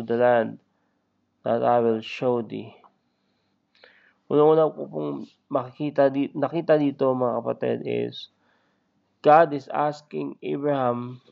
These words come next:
to go out of his comfort zone. I mean,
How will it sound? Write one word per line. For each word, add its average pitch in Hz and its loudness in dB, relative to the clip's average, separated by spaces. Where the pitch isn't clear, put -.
to 127 -4
go 123 0
out 120 2
of 117 0
his 120 -6
comfort 117 -2
zone. 113 -8
I 127 4
mean, 131 0